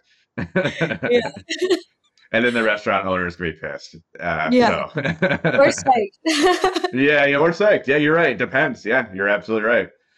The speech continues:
Speaker 1: Uh, so in terms of, like, uh, talking to people, you know, that's, I think, uh,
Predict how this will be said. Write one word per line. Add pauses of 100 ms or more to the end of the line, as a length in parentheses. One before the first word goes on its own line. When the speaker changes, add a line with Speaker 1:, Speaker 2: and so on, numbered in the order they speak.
(180)
Speaker 1:
Uh, (180)
so
in
terms
of,
like,
uh,
talking
to
people,
you
know,
that's,
I
think,
uh,